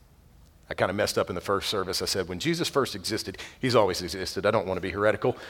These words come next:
Um, when Jesus came to this earth and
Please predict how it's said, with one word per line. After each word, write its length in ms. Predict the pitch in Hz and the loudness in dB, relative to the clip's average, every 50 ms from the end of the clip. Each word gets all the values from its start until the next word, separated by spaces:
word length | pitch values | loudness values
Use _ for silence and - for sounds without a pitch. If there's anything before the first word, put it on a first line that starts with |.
| - - - - | -16 -4 4 8
Um, 580 | 139 131 127 123 117 110 104 104 107 107 90 - - - | 12 12 12 12 12 10 8 6 0 -4 -8 -10 -4 0
when 180 | 123 123 123 | 0 2 2
Jesus 480 | 113 - - 180 196 180 202 175 - - | 2 4 6 6 6 8 6 6 6 4
came 300 | - - 151 139 139 139 | 4 4 4 4 4 2
to 120 | - 131 | 0 0
this 240 | 107 110 104 - - - | 0 0 0 0 -2 -4
earth 340 | - 82 76 - - - - - - - - _ _ - - - - - - - - - - - - - _ _ - - - _ - - - - - - _ _ _ _ - - - _ - - - | -4 -4 -4 -6 -8 -12 -14 -16 -20 -20 -20 _ _ -20 -20 -20 -20 -20 -20 -20 -20 -20 -20 -20 -20 -20 _ _ -20 -20 -20 _ -20 -20 -20 -20 -20 -20 _ _ _ _ -20 -20 -20 _ -20 -20 -14
and 360 | - 92 92 92 87 87 85 | -8 -6 -4 -4 -4 -6 -8